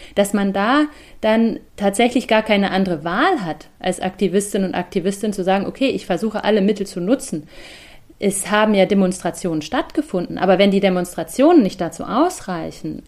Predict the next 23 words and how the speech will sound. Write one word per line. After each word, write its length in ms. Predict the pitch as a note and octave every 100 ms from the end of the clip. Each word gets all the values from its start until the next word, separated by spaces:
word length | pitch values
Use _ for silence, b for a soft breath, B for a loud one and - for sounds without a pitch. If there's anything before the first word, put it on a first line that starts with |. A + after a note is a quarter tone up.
| -
das 280 | F3+ D3+ -
Ziel 600 | - B3+ F4+ F#4 G#3+ -
zu 500 | - - F#3+ F3 E3 -
erreichen, 720 | D#3+ D3+ F#3+ G4+ - F3 D3 - -
dann 440 | F#3+ G#3+ A3 -
ist 160 | - G#3
es 140 | G#3+
ja 100 | G#3
legitim, 640 | E3+ F#3 E3+ E3 - D#4+ D#4+
auch 160 | F#3
zu 180 | - F#3+
sagen, 360 | E3 F#3 G3+ F#3
"Wir 80 | F3
nutzen 360 | G#3 G#3+ G3+
alle 420 | F#3 F#3+ F#3+ F#3 F#3+ B -
Strategien." 760 | - F3 E3+ F3+ A3+ C#4+ F#3+ B B
Und 120 | F#3+
das 160 | G3+ G#3
ist 100 | B3
ja 260 | A#3+ G#3+ G#3
auch 140 | G#3
der 240 | - F3+
Ansatz 760 | - G#3 D#4 C4 F3+ F3+ - -